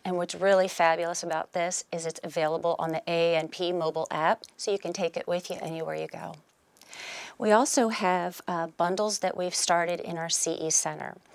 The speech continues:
And these bundles are multiple credit hour sessions and programs,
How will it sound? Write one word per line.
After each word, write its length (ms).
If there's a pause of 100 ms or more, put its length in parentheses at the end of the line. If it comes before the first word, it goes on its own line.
(420)
And 180
these 220
bundles 640 (120)
are 420
multiple 920
credit 460
hour 340
sessions 680
and 180
programs, 920